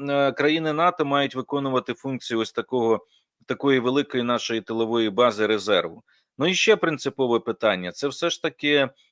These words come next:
зафіксувати те, про що ми постійно говоримо. А які гарантії безпеки для України будуть? Що ми можемо, якщо зараз не нато,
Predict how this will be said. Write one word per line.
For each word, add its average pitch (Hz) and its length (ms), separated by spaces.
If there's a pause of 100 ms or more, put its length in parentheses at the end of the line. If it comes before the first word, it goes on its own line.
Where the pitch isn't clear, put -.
(100)
зафіксувати 147 840
те, 147 180
про 143 160
що 139 180
ми 135 120
постійно 135 480
говоримо. 113 560
А 113 60
які 120 280
гарантії 127 480
безпеки 113 500
для 90 140
України 87 540
будуть? 82 400 (800)
Що - 340
ми 135 140
можемо, 120 440
якщо 117 380
зараз 135 600
не 131 200
нато, 117 500